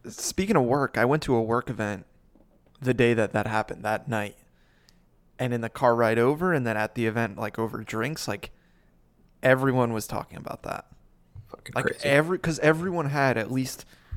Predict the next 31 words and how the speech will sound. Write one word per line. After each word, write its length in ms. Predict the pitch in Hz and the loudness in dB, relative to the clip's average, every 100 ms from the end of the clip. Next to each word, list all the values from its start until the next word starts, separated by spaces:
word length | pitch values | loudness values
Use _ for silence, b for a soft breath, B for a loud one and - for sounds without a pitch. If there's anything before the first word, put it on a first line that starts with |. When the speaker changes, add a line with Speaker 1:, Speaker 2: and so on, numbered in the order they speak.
| B | B
Speaker 1:
five 600 | - - 135 120 139 147 | -14 -4 0 0 0 -2
movies 500 | 131 135 131 117 107 | -2 -2 0 -4 -6
in 240 | - 123 120 | -6 -6 -4
that 260 | 120 101 | -4 -6
thread 480 | - 120 104 95 147 - b b - | -6 -4 -2 -4 -10 -20 b b -12
that 120 | 120 | -8
they 60 | |
were 100 | 139 | -6
like, 200 | 127 120 - | -6 -8 -4
"Oh, 180 | 196 180 | -4 -2
I 120 | 165 | -4
forgot 420 | - 160 156 151 | -2 0 0 0
about 300 | 139 135 120 | 0 -2 -2
that. 280 | 117 107 - b b - | -6 -6 -10 b b -8
I 80 | |
can't 280 | 139 165 156 | -2 0 0
believe 240 | 156 143 123 | -2 -4 0
that's 240 | 127 131 | 0 -2
gonna 160 | 139 117 | -6 -4
be 160 | 123 | -4
on 140 | 113 127 | -4 -4
fucking 340 | 127 120 117 | -4 -4 -6
streaming 500 | - 131 131 127 123 | -6 -4 -2 -2 -2
services." 720 | - - 101 113 - 82 - - b b b b b b b b _ _ _ _ _ _ | -4 -6 -8 -10 -12 -12 -14 -16 b b b b b b b b _ _ _ _ _ _
What 140 | 131 160 | 2 2
a 60 | |
fucking 280 | - 98 85 | 4 4 4
Speaker 2:
Fucking 60 | 80 | 6
wild. 260 | - 87 104 | 6 8 6
Speaker 1:
baller 40 | |
move. 360 | 107 107 104 | 0 -10 -12